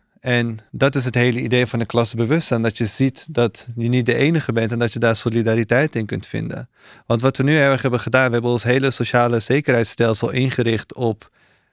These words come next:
mensen individueel verantwoordelijk maken en dus ook individueel de schuld geven. Dus wanneer het jou niet lukt om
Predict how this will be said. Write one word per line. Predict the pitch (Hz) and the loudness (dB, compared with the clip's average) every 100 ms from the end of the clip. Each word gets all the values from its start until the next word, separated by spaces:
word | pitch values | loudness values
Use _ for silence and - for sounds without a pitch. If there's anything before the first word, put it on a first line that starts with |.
| _ | _
mensen | - 123 131 131 139 | -2 2 2 0 0
individueel | 135 135 - 127 117 117 117 113 113 | 0 0 0 0 2 2 2 0 -2
verantwoordelijk | - 123 120 107 135 151 127 - | -2 0 0 2 2 2 -2 -2
maken | 104 107 123 | -2 -2 -4
en | |
dus | 113 120 | -2 -2
ook | 110 | -2
individueel | 127 113 123 113 117 | -4 -2 -2 0 0
de | 113 | 0
schuld | 107 - 143 151 | -4 -2 -2 -2
geven. | - 113 - 104 | -6 -8 -8 -10
Dus | 110 - | -8 -6
wanneer | 113 117 120 113 - - - | -4 0 0 0 -4 -20 -18
het | - 117 | -6 0
jou | 120 120 | 2 2
niet | 131 - | 0 0
lukt | 120 135 - - | 2 0 -4 -6
om | 117 113 | -2 -2